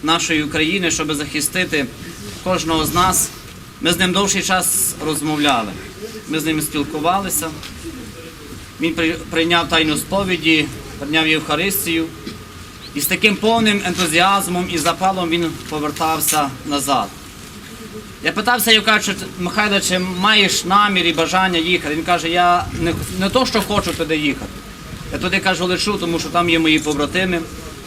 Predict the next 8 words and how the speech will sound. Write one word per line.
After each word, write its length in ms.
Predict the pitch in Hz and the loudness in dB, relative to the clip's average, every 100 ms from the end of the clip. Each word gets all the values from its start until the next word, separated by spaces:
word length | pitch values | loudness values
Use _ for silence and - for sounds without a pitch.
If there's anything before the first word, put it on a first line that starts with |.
| - | -4
там 180 | 165 175 | 2 4
є 80 | 170 | 2
то 100 | 165 | 2
мої 220 | 165 160 | 4 4
товариші, 680 | 156 151 151 143 208 214 208 - - - - - - - - | 2 0 0 0 0 -2 -4 -10 -16 -18 -18 -18 -16 -12 -8
які 200 | 131 180 | 0 2
мене 220 | 170 165 | 4 2
чекають». 680 | - 151 175 180 170 160 - | 0 0 2 4 4 2 -2